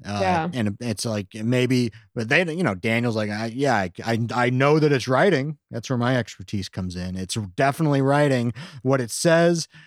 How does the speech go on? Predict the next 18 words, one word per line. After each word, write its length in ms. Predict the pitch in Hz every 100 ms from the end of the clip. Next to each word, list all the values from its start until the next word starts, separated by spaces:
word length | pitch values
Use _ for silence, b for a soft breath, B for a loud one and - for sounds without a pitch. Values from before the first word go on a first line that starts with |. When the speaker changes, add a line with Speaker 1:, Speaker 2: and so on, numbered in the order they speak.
| b b - 123 127
Speaker 1:
I 140 | 120
don't 380 | 107 104 117 113
know. 340 | 107 101 98 95 _ _ _ _ _
Speaker 2:
Right. 480 | 196 269 349 196 -
So 200 | - 254
he 160 | 214 311
wants 280 | 349 277 -
to 220 | 220 185
study 440 | - - 226 226
the 140 | 202 208
shit 220 | - 240
out 140 | 226
of 100 | 202
this 200 | 190 185
and 160 | 190 190
find 260 | 190 196 214
out, 360 | 277 196 208
but 340 | 196 180 170